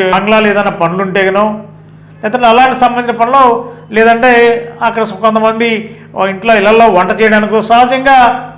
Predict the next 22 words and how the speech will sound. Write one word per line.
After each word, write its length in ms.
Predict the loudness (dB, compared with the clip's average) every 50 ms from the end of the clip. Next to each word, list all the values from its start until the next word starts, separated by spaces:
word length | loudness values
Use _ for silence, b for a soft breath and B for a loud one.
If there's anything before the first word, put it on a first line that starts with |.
| -10 -6 -4
ఉంటారు. 320 | -4 0 2 4 4 4
అది 140 | 4 2 0
ప్రోటోకాల్ 540 | 0 -2 -2 0 0 2 2 2 2 2 2
ప్రకారం 640 | 0 0 2 2 2 4 4 2 0 -2 -6 B B B B -8
కొన్ని 180 | -6 -6 -4 -2 0
చోట్ల 160 | 0 0 2
జరిగే 320 | 2 2 2 2 2 0 0
ప్రక్రియ 440 | 0 0 0 -2 -2 0 0 2 2
అది, 340 | 2 0 0 -4 -6 -8
అదేం 340 | -6 -6 -4 -4 -4 -4 -4 -4
పెద్ద 160 | -6 -4 0 2 2 2 2 0 -4 -10 -16 -16 -12 -12
తప్పు 220 | -12 -10 -8 -6
కాదు. 300 | -2 0 2 2 2 0
కానీ 540 | -2 -2 -2 -4 -4 -4 -6 -8 -10 -12 -14 -18 -20 -20 -20 -20 -20 -20 -20 -20 -20 -20 -20 -20 -20 -20 -20 -20 -20 -20 -20 -20 -20 -10 -4 -4
ఎంతమందిని 480 | -2 -2 0 2 2 2 2 2 2
పెట్టుకోవాలి? 920 | 2 2 2 2 2 4 4 6 4 4 4 4 2 2 0 -4 -8 -14 -18 -20 -20 -20 -20 -20 -20 -20 -20 -20 -20 -20 -20 -10 -4
పోలీస్ 340 | -2 0 2 2 0 0 0
ఉన్నతాధికారుల 560 | -2 -2 0 2 2 2 2 2 0 0 0 -2 -4 -4 -6 -10 -8 -6
ఇళ్లలో 320 | -2 0 0 0 0 0
ఎంతమంది 800 | -2 -2 -4 -2 -2 -2 0 0 0 -2 -2 -4 -4 -6 -8 B B B B B B -8 -2
హోంగార్డులు 800 | 0 0 0 0 0 0 2 2 2 2 0 0 -2 -2 -2 -4 -10 -16 -20 -20 -20 -20 -20 -20 -20 -20 -20 -10
చట్టపరంగా 1080 | -8 -6 -6 -2 -2 0 2 4 4 2 2 2 2 4 4 4 2 0 -4 -10 -14